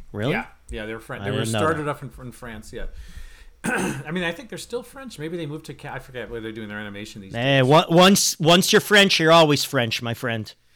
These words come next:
Speaker 1: I don't know,
Speaker 2: Um,
Speaker 1: maybe.
Speaker 2: you know, like, Pixar a couple of weeks ago dropped a, um, another, that, that Toy Story sort of sidequel called, um, Lightyear, which people were sort of scratching their
Speaker 1: Oh,
Speaker 2: heads at
Speaker 1: right.
Speaker 2: what the hell this thing was.
Speaker 1: Isn't that a prequel? It's the rise of Buzz Lightyear, right?
Speaker 2: The
Speaker 1: Or no,
Speaker 2: rise
Speaker 1: it's
Speaker 2: of
Speaker 1: a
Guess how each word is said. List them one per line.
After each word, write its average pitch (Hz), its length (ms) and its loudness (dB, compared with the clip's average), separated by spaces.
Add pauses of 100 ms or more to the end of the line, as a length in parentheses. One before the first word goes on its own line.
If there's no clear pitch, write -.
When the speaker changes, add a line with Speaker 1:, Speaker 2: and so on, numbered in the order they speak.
(220)
Speaker 1:
I 87 60 -18
don't 92 80 -12
know, 143 60 -8
Speaker 2:
Um, 143 260 -4
Speaker 1:
maybe. 95 160 -8
Speaker 2:
you 208 140 -4
know, 220 100 -4
like, 185 380 -12
Pixar 247 400 -8
a 190 40 -6
couple 190 220 -8
of 170 40 -4
weeks 180 160 -8
ago 165 120 -8
dropped 147 400 -6
a, 139 180 -4
um, 123 380 -6
another, 139 460 -6
that, 131 240 -14
that 131 180 -8
Toy 165 220 -6
Story 135 680 -6
sort 127 240 -6
of 98 80 -10
sidequel 131 1000 -6
called, 110 460 -8
um, 104 240 -8
Lightyear, 127 540 -6
which 123 200 -16
people 175 280 -10
were 139 80 -6
sort 135 200 -6
of 120 60 -8
scratching 143 380 -6
their 135 100 0
Speaker 1:
Oh, 131 60 2
Speaker 2:
heads 131 120 0
at 131 40 2
Speaker 1:
right. 127 120 2
Speaker 2:
what 113 120 -2
the 127 80 -6
hell 127 180 -2
this 175 160 -6
thing 98 240 -14
was. 80 260 -14
Speaker 1:
Isn't 247 220 4
that 302 160 8
a 294 60 6
prequel? 247 380 2
It's 208 140 -2
the 254 120 2
rise 214 400 4
of 202 120 -6
Buzz 214 220 -4
Lightyear, 226 420 -10
right? 156 280 -10
Speaker 2:
The 147 80 -10
Speaker 1:
Or 156 80 -2
no, 151 140 0
Speaker 2:
rise 117 120 -4
Speaker 1:
it's 104 100 -12
Speaker 2:
of 135 100 -6
Speaker 1:
a 131 60 -14